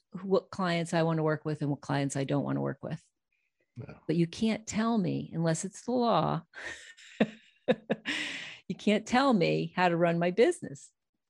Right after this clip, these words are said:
Speaker 2: Yeah.
Speaker 1: But it is, it's difficult, isn't it? Because there's so many different views and opinions, and it is hard when we meet up with somebody who says, like, this is, this is my, this is my biggest issue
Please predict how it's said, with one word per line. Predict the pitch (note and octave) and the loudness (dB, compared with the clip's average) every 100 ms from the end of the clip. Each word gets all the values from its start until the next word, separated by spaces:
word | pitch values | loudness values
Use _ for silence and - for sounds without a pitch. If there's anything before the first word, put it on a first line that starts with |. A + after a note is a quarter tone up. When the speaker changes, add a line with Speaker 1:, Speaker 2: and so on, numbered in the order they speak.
| _ _ | _ _
Speaker 2:
Yeah. | F#2 D#2+ C#2+ _ _ _ _ _ _ _ | -14 -14 -14 _ _ _ _ _ _ _
Speaker 1:
But | F#3 F#3 - | 2 2 4
it | G#3 | 4
is, | A3 A#3 A3 - | 6 6 4 -2
it's | A#3 A3+ - | -6 -6 -2
difficult, | A3 G#3+ F#3 E3+ D#3+ F3+ | 0 0 -2 -4 -2 0
isn't | D3+ D#3+ | 0 0
it? | D3+ - - | -2 -6 -14
Because | F#3+ G3+ F3 | -4 -2 0
there's | F#3 - | -2 -2
so | - - G#3+ A3 | -2 2 4 6
many | G#3+ G3+ F#3+ | 4 4 0
different | F3 F3+ F#3 E3+ | 0 -2 -2 -2
views | F3 F3 E3+ | 0 0 0
and | |
opinions, | D#3+ - E3 D#3+ D3+ D3 | -4 -2 0 2 0 -4
and | F3 E3+ | -2 -2
it | E3+ - | -2 2
is | G3+ G3+ | 4 4
hard | - F3 E3 D#3+ | 0 2 2 2
when | E3+ E3 | 0 0
we | E3 D#3+ - | 0 -4 -4
meet | F3+ F3+ F3 | -2 0 2
up | E3+ E3 _ _ _ _ | 2 0 _ _ _ _
with | E3 E3+ | -2 0
somebody | - F3+ E3+ E3 D#3+ | 0 0 0 0 0
who | D#3+ D#3+ | 0 0
says, | - - A#3 A#3+ G#3+ D#3 D3+ D#3+ E3+ - _ _ F#3 _ _ _ _ | -2 -2 2 6 6 6 6 2 0 -8 _ _ -20 _ _ _ _
like, | F3 E3 D#3+ - - _ | 4 4 4 -2 -20 _
this | - G#3+ G#3+ | 0 2 2
is, | E3+ E3+ | -6 -4
this | F#3+ G#3+ | 2 2
is | E3+ | 4
my, | D#3+ D#3 D#3 D3+ - | 2 4 4 2 0
this | F#3 F3 | -2 2
is | E3 | 2
my | D#3+ D#3+ | 4 2
biggest | D3+ C#3+ C#3+ - | 4 0 -2 -4
issue | C3+ C#3+ B2 | -6 -4 -8